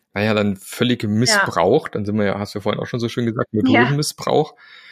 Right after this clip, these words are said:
Speaker 1: Und es eben mehr zu einem Reporting-Meeting verkommt, wie dass es in irgendeiner Form den Leuten wirklich was bringt
Speaker 2: Ja.
Speaker 1: und sie weiterkommen, ne?
Speaker 2: Ja, oder, oder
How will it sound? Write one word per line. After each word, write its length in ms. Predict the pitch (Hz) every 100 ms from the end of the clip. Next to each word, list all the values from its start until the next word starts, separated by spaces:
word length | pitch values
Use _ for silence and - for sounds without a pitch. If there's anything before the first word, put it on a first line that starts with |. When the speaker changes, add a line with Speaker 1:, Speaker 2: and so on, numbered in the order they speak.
| - _ -
Speaker 1:
Und 160 | 117
es 120 | 117
eben 220 | 107 110 110
mehr 180 | 110 123
zu 100 | -
einem 220 | 120 113
Reporting-Meeting 1160 | 104 123 147 - - - - 110 107 110 123 120
verkommt, 460 | 117 - 117 120
wie 60 | 117
dass 180 | 110 107
es 120 | 101
in 80 | 104
irgendeiner 220 | 110 120
Form 360 | - 113 110 104
den 100 | 104
Leuten 380 | 104 - 110
wirklich 260 | 104 113 107
was 140 | -
bringt 240 | - 123 117
Speaker 2:
Ja. 80 | 175
Speaker 1:
und 60 |
sie 100 | 98
weiterkommen, 540 | 101 - 113 - - -
ne? 100 | 120 _ _ _ _ _ _ _ _ _ _ _ -
Speaker 2:
Ja, 460 | 190 240 277 185 185 -
oder, 140 | 220 -
oder 140 | 233